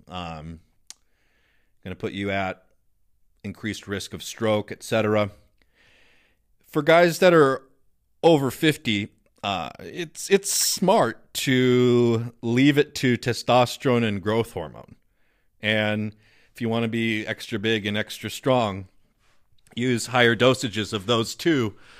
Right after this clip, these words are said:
while making sure that your cholesterol, which normally isn't really affected much by testosterone, um, and your blood pressure are within range. And then that's definitely the safest route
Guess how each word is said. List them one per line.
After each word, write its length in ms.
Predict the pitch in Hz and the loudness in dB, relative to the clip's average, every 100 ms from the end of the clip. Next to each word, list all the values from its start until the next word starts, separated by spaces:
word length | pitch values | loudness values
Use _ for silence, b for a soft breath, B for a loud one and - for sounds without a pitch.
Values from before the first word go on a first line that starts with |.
| B B | B B
while 320 | - 113 113 107 | -2 2 2 2
making 340 | 117 110 107 | -2 -4 -8
sure 320 | - - 127 | -6 -2 -2
that 220 | 110 104 | -2 -6
your 160 | 104 101 | -6 -10
cholesterol, 920 | - 113 110 127 - 117 107 98 101 | -8 -8 -4 -4 -4 -2 0 0 -2
which 280 | 110 104 - | -6 -8 -6
normally 380 | 110 107 101 98 | -6 -4 -4 -4
isn't 240 | 98 104 | -6 -6
really 200 | 95 98 | -6 -6
affected 460 | 92 - 98 - 90 | -6 -8 -10 -10 -10
much 260 | 90 90 | -10 -10
by 140 | - 92 | -10 -10
testosterone, 720 | 92 85 90 90 - 95 95 - b b b b b | -10 -10 -8 -8 -8 -8 -8 -12 b b b b b
um, 460 | 101 101 92 85 85 _ _ _ _ _ _ - | -6 -4 -4 -8 -12 _ _ _ _ _ _ -10
and 180 | 135 107 | -4 -4
your 120 | 98 | -4
blood 340 | 92 110 113 | -4 -2 -2
pressure 560 | - 107 98 - 92 87 _ _ | -4 -4 -4 -8 -10 -10 _ _
are 440 | 87 87 87 85 82 _ - - | -10 -8 -6 -8 -12 _ -20 -8
within 380 | 104 98 90 | -6 -6 -8
range. 460 | 87 92 80 76 - | -6 -6 -8 -12 -14
And 180 | 87 87 | -14 -12
then 300 | 87 82 78 _ _ _ _ _ _ _ _ - | -12 -14 -18 _ _ _ _ _ _ _ _ -20
that's 240 | 131 135 - | -2 -2 0
definitely 420 | 135 120 110 110 | -2 -2 -6 -6
the 140 | 95 | -8
safest 720 | 92 - 117 120 - 92 - 80 | -10 -8 -4 -6 -6 -12 -12 -14
route 440 | 87 101 104 85 | -4 -2 -2 -4